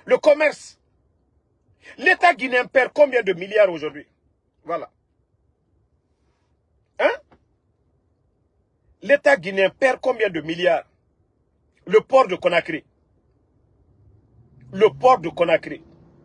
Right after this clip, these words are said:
Il y a des commerçants qui pouvaient faire rentrer plus de trois conteneurs dans le mois.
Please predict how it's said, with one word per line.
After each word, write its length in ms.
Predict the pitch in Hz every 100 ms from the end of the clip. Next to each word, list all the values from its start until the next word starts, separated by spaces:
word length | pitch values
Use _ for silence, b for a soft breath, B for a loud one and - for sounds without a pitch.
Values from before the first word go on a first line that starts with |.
| _ _ _ b b 170
Il 60 |
y 40 | 247
a 100 | 294
des 120 | 220
commerçants 540 | 240 214 202 233 254 _ _ _ _ _ _ -
qui 120 | 226
pouvaient 300 | 190 233 254
faire 200 | 240 196
rentrer 280 | 180 190 185
plus 200 | 226 214
de 100 | 180
trois 340 | - 262 254
conteneurs 400 | 196 185 175 175
dans 100 | 151
le 100 | 143
mois. 240 | 147 147